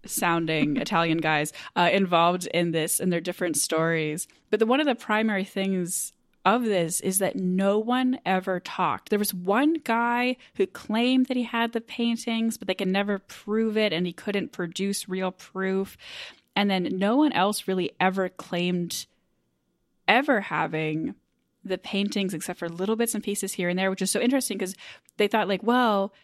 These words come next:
they probably took them to get leverage, but then people fully went to prison. Like, people were dying and had no reason to lie anymore. Like, all these things happened, which you would think, like, this is the point in which they would confess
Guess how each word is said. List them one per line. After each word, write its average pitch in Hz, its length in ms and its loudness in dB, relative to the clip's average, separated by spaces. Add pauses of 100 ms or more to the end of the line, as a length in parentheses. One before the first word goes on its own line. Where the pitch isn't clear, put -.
they 202 100 -4
probably 220 280 0
took - 320 -2
them 202 160 0
to 180 100 -8
get 185 320 -6
leverage, 185 640 -2
but 196 100 -4
then 208 200 2
people 220 300 -2
fully 190 480 -2
went 214 260 -4
to 233 200 0 (280)
prison. 208 680 0
Like, 156 160 -2 (200)
people 208 280 0
were 208 300 -2 (160)
dying 226 500 2
and 180 80 -4
had 175 160 -2
no 170 140 0
reason 180 300 -2
to 214 100 -6
lie 240 420 0
anymore. 175 560 -2
Like, 165 160 -2 (260)
all 214 200 4
these 247 200 -2
things 208 200 -4
happened, 214 420 0
which 175 180 -4
you 185 60 -2
would 180 120 0
think, 196 260 -4
like, 160 160 -2
this 208 280 2
is 208 60 -4
the 180 100 -4
point 185 380 -2
in 160 80 0
which 175 200 -4
they 170 100 0
would 160 240 -6
confess 202 680 -2